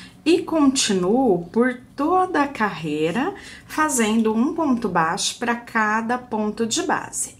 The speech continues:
Ao final dessa segunda carreira na cor roxa, faremos uma carreira de diminuições,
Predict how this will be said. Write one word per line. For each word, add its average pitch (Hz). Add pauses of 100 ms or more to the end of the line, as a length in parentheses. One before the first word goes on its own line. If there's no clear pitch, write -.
Ao 415
final 143
dessa 156
segunda 254
carreira 151
na 190
cor 240
roxa, 180 (340)
faremos 254
uma 349
carreira 170
de 214
diminuições, 226